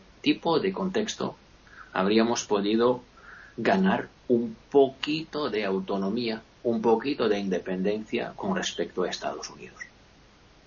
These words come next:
Esto no ha ocurrido. Con lo cual,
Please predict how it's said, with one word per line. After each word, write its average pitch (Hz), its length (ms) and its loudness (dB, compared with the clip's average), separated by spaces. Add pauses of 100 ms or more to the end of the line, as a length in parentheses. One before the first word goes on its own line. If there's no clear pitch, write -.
(540)
Esto 190 460 0 (120)
no 101 140 0
ha 117 80 4
ocurrido. 85 580 -2 (1500)
Con 156 160 4
lo 165 160 4
cual, 233 300 2